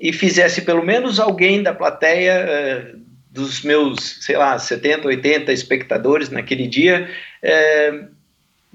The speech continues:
tivessem, é, uma curiosidade, abrissem o seu horizonte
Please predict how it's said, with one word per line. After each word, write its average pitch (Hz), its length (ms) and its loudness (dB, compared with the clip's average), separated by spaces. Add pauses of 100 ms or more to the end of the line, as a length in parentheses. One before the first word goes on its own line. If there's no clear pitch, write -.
tivessem, 175 800 0
é, 147 200 -4
uma 160 300 -6
curiosidade, 156 800 2
abrissem 196 580 0
o 180 60 0
seu 175 220 -4
horizonte 170 680 -2